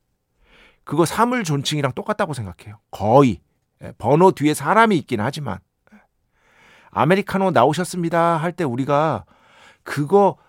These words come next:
아메리카노 나왔습니다. 아, 이걸로도 화내는 사람이 있는 시대가 돼버렸잖아요. 저는 이게 어느 순간 우리가 너무나도 이 존칭을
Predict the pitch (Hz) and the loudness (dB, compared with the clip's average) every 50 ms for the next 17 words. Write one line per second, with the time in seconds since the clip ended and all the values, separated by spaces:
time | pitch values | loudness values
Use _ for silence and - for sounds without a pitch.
0 | _ _ - 98 113 143 175 180 185 - - - 185 180 180 180 160 113 101 110 | _ _ -4 -2 0 2 2 2 0 -2 -4 -4 -4 -2 -2 -2 2 4 4 6
1 | 135 151 156 - - 190 180 170 165 143 113 95 87 87 - _ _ _ _ _ | 6 4 2 0 -4 -4 -4 -4 -4 -2 -2 -4 -4 -6 -12 _ _ _ _ _
2 | _ _ - - 92 92 - _ _ _ _ _ _ _ - 117 139 143 180 196 | _ _ -20 -18 -18 -20 -20 _ _ _ _ _ _ _ -6 -4 0 4 6 6
3 | 202 196 190 180 175 - - - 180 208 220 233 233 226 226 - 180 190 190 180 | 6 6 2 0 0 -4 -6 -8 -6 -4 -2 -2 -2 -2 -4 -4 -4 -4 -4 -2
4 | 170 143 117 113 117 113 - - 160 151 135 123 - 95 90 90 98 92 - - | -2 -4 -4 -4 -4 -6 -8 -10 -10 -8 -8 -8 -8 -8 -10 -10 -12 -12 -12 -14
5 | - 87 85 98 113 117 - - 127 139 147 131 113 104 - 147 123 101 _ - | -16 -14 -12 -12 -12 -12 -8 -6 -4 -2 -2 -2 -2 -2 -2 -4 -4 -6 _ -18
6 | - - - - _ - 104 113 131 156 165 143 156 160 156 160 160 147 123 110 | -20 -20 -20 -20 _ -6 -2 0 0 2 0 0 -2 -2 0 0 0 -2 -2 -6
7 | 110 92 98 - - 131 135 123 92 80 _ _ _ _ _ _ - - 101 117 | -10 -6 -6 -4 0 0 0 0 0 -4 _ _ _ _ _ _ -12 -6 0 2
8 | 127 143 165 180 165 131 110 143 143 117 90 - _ _ _ _ - 139 147 - | 2 4 4 4 2 2 0 0 -2 -4 -4 -6 _ _ _ _ -10 -8 -8 -8
9 | - - - - 135 156 156 - - - - - 170 147 151 165 139 101 | -8 -10 -6 -4 -2 -2 -4 -6 -6 -6 -4 -4 -2 -2 -2 -2 -4 -6